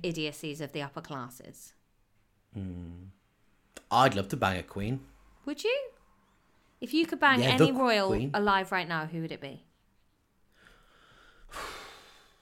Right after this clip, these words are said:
Speaker 2: I don't know. Uh, which ones are close to my age? Eugenie?
Speaker 1: Yeah, probs.
Speaker 2: Can I have
Speaker 1: I mean,
Speaker 2: Middleton?
Speaker 1: like
Speaker 2: A Middleton?
Speaker 1: Yeah.
Speaker 2: Pippi-, what about Pippa Middleton? With her
Speaker 1: Is she
Speaker 2: bum.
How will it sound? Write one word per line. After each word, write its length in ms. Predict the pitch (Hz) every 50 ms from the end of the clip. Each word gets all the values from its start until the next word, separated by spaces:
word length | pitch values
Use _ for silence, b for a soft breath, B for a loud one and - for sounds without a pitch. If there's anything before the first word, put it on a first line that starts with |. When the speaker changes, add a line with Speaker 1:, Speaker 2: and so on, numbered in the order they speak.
| B B B B B B _ _ _ _ _ _ _ _ _ _ _ _ _ _ _ _ _ _ _ _ _ _ _ _ _ _ _ _ _ - -
Speaker 2:
I 60 | 92
don't 100 | 85 80
know. 120 | 80 82 85 - b b b b b b b -
Uh, 260 | 101 95 92 92 90 87 - - _ _ _ _ -
which 220 | 117 127 - -
ones 240 | 113 104 101 95 101
are 40 | 95
close 340 | - 117 - - - 98 95
to 120 | - -
my 120 | 87 87 82
age? 320 | 80 82 85 - - - _
Eugenie? 580 | - 101 98 98 117 131 147 156 170 190 202 196 - - - _ _ _ _ _ _ _ _ _ _ _ _ _ _ _ _ _ _ - -
Speaker 1:
Yeah, 240 | 185 190 196 208 208 208
probs. 400 | - 196 214 320 320 - - - - _ _ _ _ _ _ _ _ _ _ _ _ _ _ -
Speaker 2:
Can 140 | - 123 120
I 40 |
have 120 | 117 117 110
Speaker 1:
I 20 |
mean, 140 | 117 - 381
Speaker 2:
Middleton? 280 | 381 381 - - - 170
Speaker 1:
like 80 | - 156
Speaker 2:
A 20 |
Middleton? 520 | 143 143 143 151 151 139 - 170 160 160 - _ _ _
Speaker 1:
Yeah. 320 | - 175 160 175 226 285 349 370 392 392 403 381 339 269 - - _ _ _ _ _
Speaker 2:
Pippi-, 340 | - - 170 156 - - - b b b b _
what 80 | - 143
about 200 | 147 - - -
Pippa 280 | - - 156 - - 110
Middleton? 520 | 110 110 104 92 90 - - 90 92 98 - _ -
With 60 | 104
her 40 | 98
Speaker 1:
Is 60 | 95
she 120 | 98 104 -
Speaker 2:
bum. 20 | -